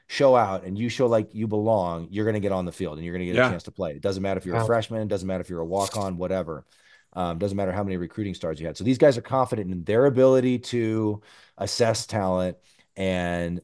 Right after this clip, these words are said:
Speaker 1: and they're gonna give guys opportunities. So I
Speaker 2: But
Speaker 1: think
Speaker 2: what
Speaker 1: there's just a lot to like about that.
Speaker 2: But what you just said, though, too, that, that, um, kind of also plays into guys not wanting to leave. They're like, "Well, I worked my butt off and I did get a chance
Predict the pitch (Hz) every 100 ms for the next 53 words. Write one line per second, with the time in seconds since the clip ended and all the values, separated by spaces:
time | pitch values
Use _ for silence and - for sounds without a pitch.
0 | - 87 92 98 101 98 92 95 90 90
1 | 82 - 90 73 64 62 92 87 110 147
2 | 123 143 143 110 110 104 - 98 85 78
3 | 69 65 65 65 143 139 160 156 131 120
4 | - 175 131 107 - 165 123 123 120 117
5 | 120 123 - - _ _ _ _ _ 113
6 | 113 110 104 98 92 _ _ _ _ -
7 | 156 160 95 117 151 160 131 - 135 123
8 | 113 135 143 - 123 120 113 110 104 _
9 | _ _ _ _ - 113 127 123 117 143
10 | 92 117 92 92 90 - - - 113 110
11 | 107 113 131 113 120 123 110 110 131 117
12 | 101 104 - 113 107 104 151 143 113 95
13 | 110 90 80 - -